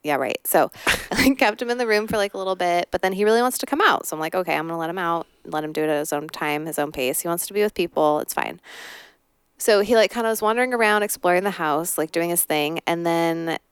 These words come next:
he went outside, like, briefly and, like, sat on the deck, I think. And then he came back in and, and then we're like, "Okay, well, we're gonna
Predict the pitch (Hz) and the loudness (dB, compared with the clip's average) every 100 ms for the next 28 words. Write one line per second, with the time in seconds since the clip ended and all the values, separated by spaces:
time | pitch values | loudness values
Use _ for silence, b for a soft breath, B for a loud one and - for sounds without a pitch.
0 | _ _ - 190 180 180 214 - 208 202 | _ _ -2 2 4 4 4 2 2 4
1 | 196 - - 170 175 170 165 160 165 165 | 2 2 2 2 2 2 2 4 2 2
2 | 160 156 - 156 160 156 156 143 - 156 | -2 -4 0 0 0 -2 2 0 0 -4
3 | 160 165 160 165 156 156 160 - 170 165 | -2 -2 -2 -4 -4 -4 -6 -6 -2 -2
4 | 170 165 160 160 147 147 151 _ _ _ | -2 -2 -2 -2 -6 -10 -16 _ _ _
5 | _ _ - _ - 196 190 185 180 180 | _ _ -20 _ -2 0 2 4 4 4
6 | 208 208 196 185 180 175 - 175 175 185 | 4 4 6 6 6 4 2 2 2 2
7 | 196 208 | 2 0